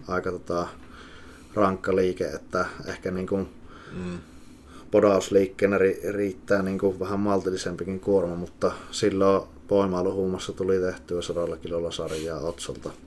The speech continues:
Speaker 2: <laughs> Se on kova.
Speaker 1: Et nyt ei kyllä,
Speaker 2: Joo.
Speaker 1: ei voi haaveilla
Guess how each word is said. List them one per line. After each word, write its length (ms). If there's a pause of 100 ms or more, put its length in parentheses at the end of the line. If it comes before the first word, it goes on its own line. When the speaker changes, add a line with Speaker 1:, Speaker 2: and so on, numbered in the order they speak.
Speaker 2:
<laughs> 180
Se 140
on 80 (340)
kova. 180
Speaker 1:
Et 140
nyt 220
ei 180
kyllä, 280 (300)
Speaker 2:
Joo. 380
Speaker 1:
ei 160
voi 180
haaveilla 480